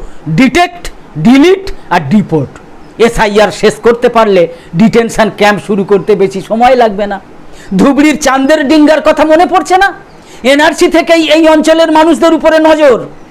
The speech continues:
এদের হুমকিও দেয়া হচ্ছিল যে জমি ছাড়তে হবে, তারপর বাংলাদেশি বলে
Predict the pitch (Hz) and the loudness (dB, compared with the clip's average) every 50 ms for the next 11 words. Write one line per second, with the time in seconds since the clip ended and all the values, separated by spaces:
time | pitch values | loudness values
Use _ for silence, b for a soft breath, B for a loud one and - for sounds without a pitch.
0 | - 214 254 247 277 285 262 170 208 269 277 269 233 339 381 359 330 302 302 302 | -2 0 0 2 2 0 0 2 2 2 2 2 2 2 2 2 2 2 2 2
1 | 294 247 254 269 - - - 269 233 208 190 220 - B B B - 165 214 151 | 2 2 0 -2 -4 -2 -2 0 2 2 2 0 -2 B B B -2 -2 0 2
2 | 202 220 220 233 220 - 214 202 - - 226 196 135 156 123 117 - - - - | 2 4 4 2 2 0 -2 -2 -2 0 -2 -2 0 -2 -4 -6 -10 -14 -20 -20
3 | - B B B B - 233 214 185 220 202 170 208 226 220 226 233 226 233 214 | -20 B B B B -4 -2 0 0 0 0 0 0 0 0 0 0 2 0 0
4 | - 233 214 220 233 233 226 240 | 0 0 0 2 2 2 0 -2